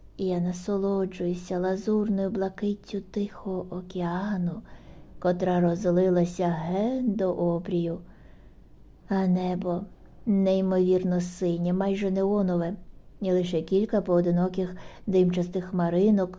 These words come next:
наважилися виткнутися перед очі, заступивши собою цю красу. "Гарно", кажу я. "А я що говорила?" Дівчина нахиляється і цілує мене в щоку. "Ти як?"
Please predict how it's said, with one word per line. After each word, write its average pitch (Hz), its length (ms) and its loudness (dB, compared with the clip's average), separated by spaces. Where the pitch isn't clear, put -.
наважилися 180 720 2
виткнутися 180 640 0
перед 180 280 0
очі, 180 440 0
заступивши 180 760 -2
собою 180 460 0
цю 185 180 -6
красу. 175 540 -6
"Гарно", 165 680 -8
кажу 170 320 -4
я. 170 180 -6
"А 339 240 8
я 330 280 8
що - 440 6
говорила?" 233 640 8
Дівчина 190 460 -2
нахиляється 185 680 0
і 185 40 -2
цілує 180 380 0
мене 180 220 2
в 175 40 -4
щоку. - 480 -10
"Ти - 120 -4
як?" 311 400 6